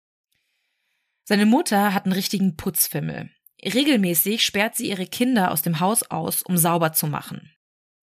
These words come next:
Also wir wissen alle, wie viel Dreck Kinder machen und, äh, das erträgt die Mutter einfach nicht. Sie rennt mit O-P-Maske und Handschuhen durch die Wohnung und versucht wirklich jeden Krümel an Staub und Dreck klinisch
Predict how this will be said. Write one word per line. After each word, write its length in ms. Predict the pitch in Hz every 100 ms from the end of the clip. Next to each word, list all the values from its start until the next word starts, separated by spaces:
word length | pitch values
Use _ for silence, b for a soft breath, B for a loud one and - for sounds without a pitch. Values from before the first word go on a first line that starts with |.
| _ _ _ _ _
Also 180 | 156 156
wir 120 | 156
wissen 240 | 254 247
alle, 240 | 214 214 214
wie 40 |
viel 160 | 185 180
Dreck 220 | 175 185
Kinder 340 | - 233 208
machen 500 | 156 151 - 175 202 214
und, 460 | 185 175 170 - _ _ _
äh, 100 | 156 156
das 420 | 208 233 - - -
erträgt 460 | 180 - 190 196 _
die 60 | 175
Mutter 360 | 165 160 156 -
einfach 340 | 156 156 156
nicht. 380 | 156 - - - _ _ _ _ _ _ _
Sie 140 | -
rennt 200 | 202 254
mit 180 | 214 208
O-P-Maske 800 | 185 - 247 254 208 202 - 208
und 180 | 190 156
Handschuhen 400 | 190 220 - 180
durch 160 | 165 156
die 160 | 156
Wohnung 420 | 175 208 196 190
und 100 | 185
versucht 360 | 165 180 220 -
wirklich 280 | 190 196 -
jeden 840 | 156 156 185 226 254 226 214 226
Krümel 400 | 220 - 240 220
an 160 | 208 196
Staub 360 | - 180 185 -
und 100 | 165
Dreck 360 | 160 170 - _
klinisch 560 | - 208 202 196 175 -